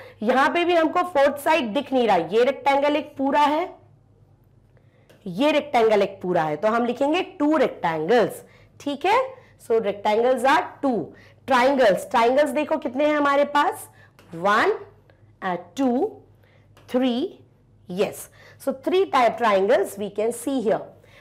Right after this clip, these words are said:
And square कितने हैं हमारे पास? देखो, वन,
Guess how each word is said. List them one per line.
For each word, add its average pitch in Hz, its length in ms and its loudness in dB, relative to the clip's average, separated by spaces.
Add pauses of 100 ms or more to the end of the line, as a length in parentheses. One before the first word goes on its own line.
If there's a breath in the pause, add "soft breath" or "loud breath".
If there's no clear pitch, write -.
(160)
And 214 100 -2
square 226 520 2
कितने 302 240 -4
हैं 320 100 4
हमारे 302 300 2
पास? 302 220 0
देखो, 247 600 -4 (320 soft breath)
वन, 196 500 -2